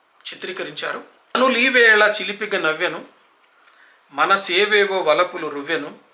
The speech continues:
చెలి నాచెంత నీకింత జాగీలనే." ఈ పాటకి సమకూర్చినటువంటి సంగీతంలో షహనాయి చాలా డామినెంట్గా ఉంటుంది. ఆ పల్లవి దగ్గర,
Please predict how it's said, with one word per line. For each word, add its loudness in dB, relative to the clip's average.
చెలి -2
నాచెంత 0
నీకింత -6
జాగీలనే." -8
ఈ -16
పాటకి -8
సమకూర్చినటువంటి -6
సంగీతంలో -10
షహనాయి -2
చాలా 0
డామినెంట్గా -4
ఉంటుంది. -10
ఆ -12
పల్లవి -10
దగ్గర, -8